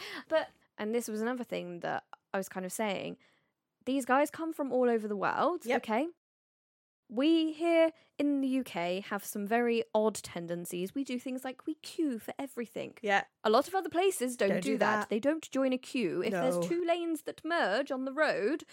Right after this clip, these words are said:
Speaker 1: you don't
Speaker 2: You
Speaker 1: all
Speaker 2: use
Speaker 1: queue in one.
Speaker 2: No, and I don't do that anymore. I use the other lane 'cause that's what it's fucking there for.
Speaker 1: Exactly. But we are a country that does these types of things.
Speaker 2: Yeah.
Speaker 1: There are a lot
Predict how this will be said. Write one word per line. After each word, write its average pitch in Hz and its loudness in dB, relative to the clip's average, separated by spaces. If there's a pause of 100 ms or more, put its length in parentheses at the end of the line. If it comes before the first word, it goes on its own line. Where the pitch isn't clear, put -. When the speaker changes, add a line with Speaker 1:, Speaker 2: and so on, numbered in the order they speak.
(160)
Speaker 1:
you 254 -2
don't 269 6
Speaker 2:
You 302 12
Speaker 1:
all 339 2
Speaker 2:
use 320 12
Speaker 1:
queue 311 2
in 302 2
one. 269 6
Speaker 2:
No, 190 10
and 220 10
I 247 10
don't 185 6
do 196 0
that 170 4
anymore. 156 -2 (540)
I 214 10
use 190 2
the 175 6
other 180 6
lane 190 6
'cause 180 -6
that's 190 0
what 196 2
it's - -8
fucking 180 -2
there 202 6
for. 156 4
Speaker 1:
Exactly. 220 0 (280)
But - 4
we 269 2
are 277 6
a 226 0 (580)
country 175 -8 (240)
that - -6
does 190 -2
these 185 -10
types - -10
of 190 -12
things. - -10
Speaker 2:
Yeah. 196 -2 (320)
Speaker 1:
There 240 2
are 262 6
a 254 2
lot 294 2